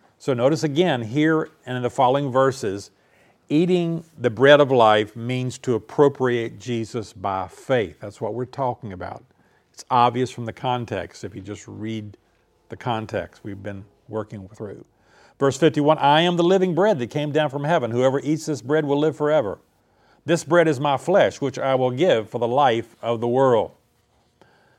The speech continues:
This verse basically repeats what Jesus has just said in the previous two verses. The words, "This bread is my flesh," have caused some to think that Jesus has reference to the Lord's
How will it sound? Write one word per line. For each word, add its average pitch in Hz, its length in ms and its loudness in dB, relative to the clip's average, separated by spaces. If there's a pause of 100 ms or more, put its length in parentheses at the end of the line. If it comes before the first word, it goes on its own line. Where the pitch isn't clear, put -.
This 131 140 -8
verse 135 220 2
basically 127 420 0
repeats 139 580 -4 (440)
what 127 160 0
Jesus 127 320 -4
has 123 140 0
just 135 280 -2
said 139 160 2
in 135 40 -6
the 135 60 -4
previous 147 380 -4
two 180 180 0
verses. 113 380 -2
The 110 100 -6
words, 117 300 -2 (560)
"This 139 180 0
bread 135 320 2
is 127 220 -2
my 117 160 0
flesh," 139 460 2
have 123 140 -4
caused 135 300 0
some 175 220 -2
to 147 80 -4
think 120 320 -4
that 117 80 -8
Jesus 127 460 -6
has 120 220 -4
reference 127 500 0
to 127 120 -10
the 110 60 -6
Lord's 110 420 -2